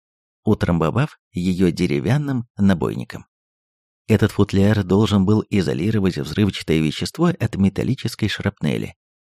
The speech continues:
заполнявшей пяти-десятикилограммовую деревянную бочку. Для взрыва требовалось срабатывание капсуля с гремучей ртутью, азидом свинца. Поэтому я установил несколько промежуточных детонаторов между корпусами.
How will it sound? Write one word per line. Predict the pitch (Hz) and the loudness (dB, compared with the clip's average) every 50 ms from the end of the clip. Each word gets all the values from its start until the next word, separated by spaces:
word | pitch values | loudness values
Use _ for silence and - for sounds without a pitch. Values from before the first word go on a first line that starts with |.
| _ _ - | _ _ -4
заполнявшей | - 92 92 - 73 60 62 76 104 143 - - - 151 143 120 _ _ _ _ - | -2 0 0 2 0 0 2 2 0 0 0 0 -2 -2 -2 -4 _ _ _ _ -4
пяти-десятикилограммовую | - 104 95 - - - 185 196 196 160 110 - - 92 101 98 - 113 - 175 170 - 139 127 120 98 101 104 104 135 165 160 139 139 127 | 0 0 0 0 2 2 4 6 6 4 2 2 -2 -2 -2 0 -2 -2 -4 -4 -2 0 0 2 2 2 2 2 2 2 2 2 2 0 0
деревянную | 98 101 104 - 101 104 127 123 113 107 104 98 85 | 2 2 2 2 4 2 2 2 4 4 4 2 2
бочку. | - - 57 - - - - - - _ _ _ _ _ _ _ _ _ _ _ _ _ _ _ _ _ _ _ _ - | 0 -2 -2 -2 -4 -10 -12 -14 -14 _ _ _ _ _ _ _ _ _ _ _ _ _ _ _ _ _ _ _ _ -8
Для | - 80 85 85 80 | -4 -2 2 2 0
взрыва | 78 - - - 156 180 165 175 156 113 90 - - | 0 0 0 2 2 2 4 4 2 2 0 -2 0
требовалось | - 107 143 151 165 156 165 165 156 131 - - _ - | 2 2 2 2 2 0 2 2 0 0 -2 -8 _ -12
срабатывание | - - 90 90 - - 135 156 - 156 151 147 143 131 | -4 -2 0 0 0 0 -2 0 0 -2 -2 0 -2 -2
капсуля | - - 104 95 95 95 - - 135 135 143 131 | -2 0 0 0 0 -2 -2 -4 -2 0 -2 -2
с | 104 | -2
гремучей | 95 85 69 67 87 120 123 - - 78 | -2 -2 -2 0 0 0 0 0 -2 -2
ртутью, | 71 67 - - 107 135 151 - 165 170 165 147 _ _ _ _ _ _ _ _ _ - | -2 -4 -4 -2 0 0 0 0 0 0 0 0 _ _ _ _ _ _ _ _ _ -2
азидом | 107 98 92 78 87 104 131 147 117 120 110 | -2 -2 0 -2 0 -2 0 0 2 0 0
свинца. | - - 98 90 85 - - 78 - - _ _ _ _ _ _ _ _ _ _ _ _ _ - | 0 0 0 0 -2 -2 -8 -12 -12 -14 _ _ _ _ _ _ _ _ _ _ _ _ _ 0
Поэтому | - 85 87 110 147 - 165 170 | 2 4 4 4 4 2 2 2
я | 170 135 107 139 147 | 4 4 4 4 4
установил | 147 131 - - 120 123 120 120 131 131 | 2 2 0 2 4 4 4 4 4 4
несколько | 120 107 110 107 - - 117 - 120 | 6 6 6 4 2 -2 -4 -4 -2
промежуточных | - - 107 104 98 - 107 - - 98 - - 107 95 87 | 0 4 4 4 6 4 2 0 0 -2 0 2 2 2 4
детонаторов | 85 98 - 95 85 85 87 87 87 - - 90 76 - | 2 2 2 4 2 4 2 2 2 2 0 -2 -2 0
между | 71 78 87 85 - - - | -2 0 0 -2 -2 -6 -8
корпусами. | - - - - - - - - 101 120 131 135 127 110 104 | -6 -6 -8 -8 -8 -8 -2 0 2 4 6 6 4 4 2